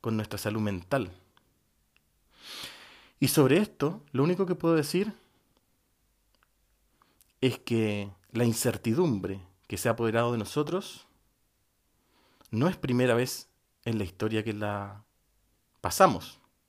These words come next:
Lo importante aquí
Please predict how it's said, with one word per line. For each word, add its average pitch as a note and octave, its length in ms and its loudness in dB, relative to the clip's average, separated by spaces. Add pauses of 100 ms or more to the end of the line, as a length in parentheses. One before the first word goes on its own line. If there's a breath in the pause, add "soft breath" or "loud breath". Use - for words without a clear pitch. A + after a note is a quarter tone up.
(1200 loud breath)
Lo C#3+ 100 2
importante F#3+ 800 4
aquí C#3 480 -2